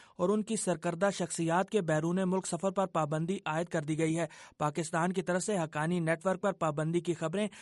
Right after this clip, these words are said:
امریکہ کے وزیر خارجہ جان کیری کے حالیہ دورہ پاکستان کے بعد سامنے آئیں۔ واضح رہے کہ حال ہی میں امریکہ کی طرف سے کالعدم تحریک طالبان پاکستان کے سربراہ ملا فضل اللہ کو عالمی دہشت گرد قرار دیا گیا ہے۔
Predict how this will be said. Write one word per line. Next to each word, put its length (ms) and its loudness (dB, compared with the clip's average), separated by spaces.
امریکہ 360 2
کے 100 -2
وزیر 300 2
خارجہ 360 0
جان 320 0
کیری 280 0
کے 120 0
حالیہ 360 0
دورہ 300 2
پاکستان 520 -2
کے 140 -2
بعد 280 2
سامنے 260 -2
آئیں۔ 160 -2
واضح 240 0
رہے 180 2
کہ 120 -4
حال 240 0
ہی 60 2
میں 120 0
امریکہ 340 -2
کی 120 -4
طرف 220 -2
سے 140 -2
کالعدم 420 0
تحریک 340 -2
طالبان 460 0
پاکستان 560 -2
کے 160 -2
سربراہ 380 2
ملا 280 2
فضل 260 -2
اللہ 200 0
کو 220 0
عالمی 340 0
دہشت 420 -2
گرد 160 0
قرار 280 0
دیا 220 0
گیا 180 -2
ہے۔ 120 -2